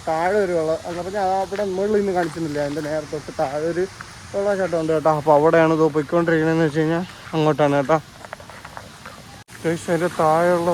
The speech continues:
വെള്ളച്ചാട്ടം കണ്ടോ, വേറെ ലെവലായിട്ടുണ്ട് കേട്ടോ. കിട്ടില്ല സാധനം, കിട്ടില്ല കേട്ടോ, നല്ല വൈബായിട്ടുണ്ട്. ഗൈസ്, അപ്പോൾ, ആ, നമ്മൾ വെള്ളച്ചാട്ടത്തിൻ്റെ അവിടെ നിന്ന് തെറിച്ചിട്ടുണ്ട് കേട്ടോ. അപ്പോൾ എന്തായാലും,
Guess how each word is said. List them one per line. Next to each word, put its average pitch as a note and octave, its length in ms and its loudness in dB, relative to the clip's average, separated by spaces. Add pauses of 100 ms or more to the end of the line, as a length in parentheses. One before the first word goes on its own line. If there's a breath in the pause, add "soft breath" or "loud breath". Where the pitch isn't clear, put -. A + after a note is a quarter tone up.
വെള്ളച്ചാട്ടം E3 600 -2
കണ്ടോ, D#3 220 -2 (840)
വേറെ D3+ 300 0 (100)
ലെവലായിട്ടുണ്ട് D#3 640 -2
കേട്ടോ. D3+ 180 -2 (680)
കിട്ടില്ല C#3+ 280 0 (120)
സാധനം, B2+ 240 0 (1700)
കിട്ടില്ല E3+ 340 0
കേട്ടോ, D#3 200 0 (520)
നല്ല D#3+ 200 0 (100)
വൈബായിട്ടുണ്ട്. D3 600 4 (2500)
ഗൈസ്, F#3 320 6
അപ്പോൾ, G#3+ 180 4 (340)
ആ, G3+ 40 6 (220)
നമ്മൾ G#3 140 6 (100)
വെള്ളച്ചാട്ടത്തിൻ്റെ G3+ 680 6
അവിടെ F#3+ 160 6
നിന്ന് F#3+ 160 6
തെറിച്ചിട്ടുണ്ട് E3+ 500 6
കേട്ടോ. E3+ 200 6 (760)
അപ്പോൾ F3+ 160 6
എന്തായാലും, A#3+ 320 6